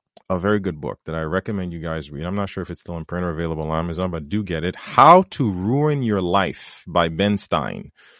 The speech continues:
And one of the quotes in there was like, you know, one of the best ways to ruin your life is to not know, no. One of the best ways to get what you want out of your life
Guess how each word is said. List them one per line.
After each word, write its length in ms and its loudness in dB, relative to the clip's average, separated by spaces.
And 140 -2
one 100 2
of 60 2
the 60 2
quotes 340 0
in 120 0
there 220 2
was 160 -4
like, 260 0
you 120 -6
know, 340 -2
one 280 0
of 100 2
the 80 0
best 320 0
ways 280 0
to 140 -6
ruin 280 -2
your 120 0
life 760 -2
is 360 2
to 520 -4
not 400 2
know, 200 -2
no. 380 -8
One 140 4
of 80 2
the 80 2
best 280 0
ways 140 -2
to 100 -6
get 220 0
what 160 -4
you 140 -4
want 200 2
out 140 2
of 60 -4
your 120 -2
life 480 2